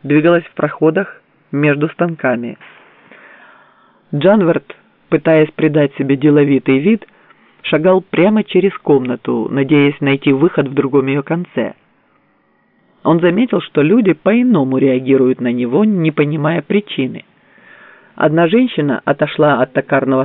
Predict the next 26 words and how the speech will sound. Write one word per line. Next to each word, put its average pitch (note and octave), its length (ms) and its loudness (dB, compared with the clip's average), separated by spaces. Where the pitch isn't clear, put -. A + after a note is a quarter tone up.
станка C#3+ 380 -2
и C4+ 60 2
подошла D#3+ 500 -2
к - 80 -20
нему, F3 320 0
принюхиваясь. D3+ 800 0
Джанвард G#3+ 560 2
прибег E3 440 0
к - 80 -4
испробованному C#3+ 800 0
пожатию C3+ 540 0
плечами G3+ 600 2
и D3+ 60 -4
тут A3 200 0
же F#3 100 2
ощутил G3 640 0
пот, D3 360 -2
покрывший C3 540 -2
его B2 220 0
тело. A2 400 -4
Неужели D#3+ 440 4
в E3 140 -6
нем G3+ 360 2
причина F#3+ 460 -2
ее G#3 320 2
внимания? G3 640 0